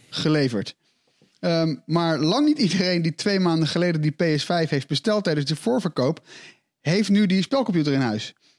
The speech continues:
Want ja, ook grote winkelketens die kregen vaak niet meer dan honderden exemplaren geleverd. En dat is echt weinig. Eh,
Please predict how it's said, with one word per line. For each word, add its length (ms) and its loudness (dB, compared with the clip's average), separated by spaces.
Want 220 0
ja, 380 -2
ook 200 0
grote 340 0
winkelketens 560 0
die 80 -2
kregen 280 -2
vaak 340 -2
niet 320 2
meer 320 2
dan 240 0
honderden 640 0
exemplaren 640 -2
geleverd. 440 -2
En 80 -2
dat 120 0
is 100 -6
echt 220 -4
weinig. 400 -2
Eh, 120 -2